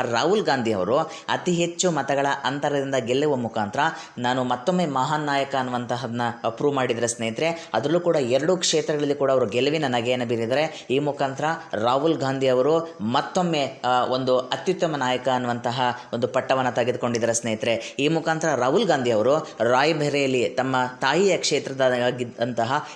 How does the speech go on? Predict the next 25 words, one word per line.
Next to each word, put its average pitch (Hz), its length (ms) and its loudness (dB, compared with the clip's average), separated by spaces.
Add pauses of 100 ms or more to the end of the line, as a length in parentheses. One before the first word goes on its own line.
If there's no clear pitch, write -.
(160)
ಉತ್ತರ 143 220 0
ಪ್ರದೇಶದ 151 400 0
ರಾಯ್‌ಬರೇಲಿ 147 720 4
ಕ್ಷೇತ್ರವನ್ನ 123 600 0
ಪ್ರ-, 120 400 2
ಈ 139 80 0
ಬಾರಿ 135 340 2
ಪ್ರತಿನಿಧಿಸ್ತಾ 131 840 -2
ಇದ್ರು. 135 260 2
So - 340 -2
ರಾಯ್‌ಬರೇಲಿ 147 640 4
ಕ್ಷೇತ್ರದಲ್ಲಿ 135 720 0 (260)
ದಿನೇಶ್ 160 400 0
ಪ್ರತಾಪ್ 143 400 -2
ಸಿಂಗ್ 131 420 0
ತನ್ನ 131 220 0
ಪ್ರತಿಸ್ಪರ್ಧಿಯಾಗಿರುವಂತಹ 139 1200 -2
ಬಿ 117 200 0
ಜೆ 135 180 2
ಪಿಯ 139 240 0 (260)
ದಿನೇಶ್ 147 380 0
ಪ್ರತಾಪ್ 131 380 -2
ಸಿಂಗ್ 131 240 0
ಅವರ 120 180 2
ವಿರುದ್ಧ 127 360 2